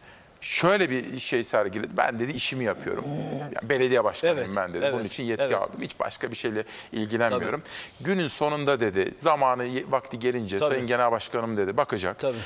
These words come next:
Speaker 1: Meral Akşener'le birlikte oturacaklar. Türkiye için kim uygun görüyorlarsa aday gösterecekler. Biz hiç oralarında değiliz," dedi.
Speaker 2: Evet.
Speaker 1: Ben çok böyle mantıklı,
Speaker 2: Evet.
Speaker 1: sakin,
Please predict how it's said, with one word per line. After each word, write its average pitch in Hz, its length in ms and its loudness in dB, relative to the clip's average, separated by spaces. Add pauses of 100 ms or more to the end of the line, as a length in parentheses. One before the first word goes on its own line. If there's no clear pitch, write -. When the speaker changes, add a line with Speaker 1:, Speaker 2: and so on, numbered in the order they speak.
(120)
Speaker 1:
Meral 131 240 4
Akşener'le 120 420 0
birlikte 107 220 -4
oturacaklar. 110 600 -2
Türkiye 127 420 -4
için 123 220 -6 (260)
kim 190 160 0
uygun 120 280 4
görüyorlarsa 107 520 4
aday 131 220 4
gösterecekler. 101 560 -4
Biz 185 140 -4
hiç 156 120 -4
oralarında 123 480 2
değiliz," 117 320 2
dedi. 90 180 -2
Speaker 2:
Evet. - 140 0
Speaker 1:
Ben - 140 0
çok 247 180 0 (360)
böyle - 140 -2
mantıklı, 180 440 0
Speaker 2:
Evet. 143 100 2
Speaker 1:
sakin, 143 480 0